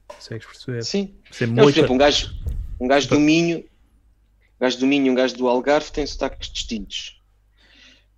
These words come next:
Speaker 2: Não é?
Speaker 1: Sim, mas já
Speaker 2: Mas
Speaker 1: não existe,
Speaker 2: chegaram
Speaker 1: porque entretanto já morreram, não é?
Speaker 2: Não.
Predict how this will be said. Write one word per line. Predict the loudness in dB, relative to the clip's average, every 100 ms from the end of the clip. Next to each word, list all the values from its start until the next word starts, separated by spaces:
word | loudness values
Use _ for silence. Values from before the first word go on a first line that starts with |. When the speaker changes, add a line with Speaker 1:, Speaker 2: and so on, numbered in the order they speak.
| -16
Speaker 2:
Não | -12
é? | -8 -8
Speaker 1:
Sim, | -4 0
mas | 2
já | 4
Speaker 2:
Mas | 4
Speaker 1:
não |
existe, | 4 4
Speaker 2:
chegaram | 4
Speaker 1:
porque | 4 0
entretanto | 2 2 4
já | 4
morreram, | 4 4 4 4 0
não |
é? | 0
Speaker 2:
Não. | -2 -4